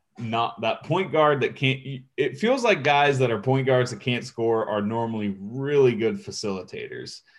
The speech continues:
And that's just where I don't really think Marcus is that. I think he, uh, he struggles in that area, and I think that's what this team desperately needs. So what I wanna get to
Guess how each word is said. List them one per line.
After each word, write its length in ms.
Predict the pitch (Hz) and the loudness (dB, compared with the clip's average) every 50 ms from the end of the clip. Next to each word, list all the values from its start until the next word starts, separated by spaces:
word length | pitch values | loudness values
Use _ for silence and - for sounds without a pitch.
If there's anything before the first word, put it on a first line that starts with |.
| _ _ | _ _
And 160 | - 107 107 113 | -12 -8 -4 -2
that's 360 | 120 127 131 135 131 - - | 2 2 2 2 2 -2 -4
just 240 | 120 107 101 - 110 | -6 -6 -6 -4 -4
where 120 | 107 104 | -2 -2
I 140 | 98 98 95 - _ - | -2 -4 -6 -8 _ -6
don't 300 | 107 107 107 104 - - _ - | -4 -4 -4 -4 -8 -10 _ -8
really 300 | 98 101 101 98 95 92 | -4 -2 -2 -2 -2 -4
think 280 | - - 98 92 90 87 | -6 -8 -10 -10 -10 -10
Marcus 440 | 90 87 85 - - - - - | -12 -12 -12 -14 -16 -18 -18 -14
is 240 | - 101 101 98 - | -12 -10 -10 -10 -10
that. 300 | 95 82 65 60 - - _ _ _ _ _ _ _ - | -10 -10 -8 -10 -12 -14 _ _ _ _ _ _ _ -16
I 60 | 95 | -12
think 240 | - 107 107 104 98 | -10 -8 -8 -8 -8
he, 560 | - - 98 95 95 92 90 90 90 90 - _ _ _ _ _ _ _ _ _ - - - - - - _ _ _ _ - | -8 -6 -6 -6 -6 -8 -10 -14 -16 -18 -20 _ _ _ _ _ _ _ _ _ -20 -20 -20 -20 -20 -20 _ _ _ _ -4
uh, 340 | - 113 123 123 117 104 98 | 2 4 4 4 4 2 -2
he 160 | - - 120 | -6 -6 -6
struggles 480 | 107 - - - 131 127 123 123 120 110 | -6 -4 0 2 4 4 6 4 2 2
in 80 | 113 113 | 0 -2
that 220 | 110 110 110 107 | -2 0 0 0
area, 260 | 107 107 107 107 107 | 0 0 0 0 0
and 80 | 104 104 | -2 -2
I 80 | 107 | -2
think 220 | 104 127 110 101 104 | -4 -4 -4 -2 -2
that's 180 | 107 104 - | -2 -2 -2
what 120 | 113 104 98 | -4 -6 -6
this 140 | 101 98 - | -6 -8 -6
team 240 | - 110 104 98 | -4 -4 -2 -2
desperately 480 | 98 101 98 98 - - 101 95 95 92 | 0 -2 -2 -4 -4 -6 -8 -8 -8 -8
needs. 420 | 90 90 95 95 87 - - - | -8 -6 -6 -6 -6 -8 -10 -6
So 340 | - - 139 131 117 107 104 - - | 0 2 4 4 4 2 0 -2 -4
what 220 | 104 101 110 113 | -4 -4 -2 0
I 60 | 110 | 0
wanna 280 | 110 113 127 131 131 120 | 0 2 2 2 0 2
get 240 | 110 123 127 123 - | 4 4 4 4 2
to 420 | - - 98 92 90 90 90 - | -2 -4 -4 -4 -4 -6 -8 -12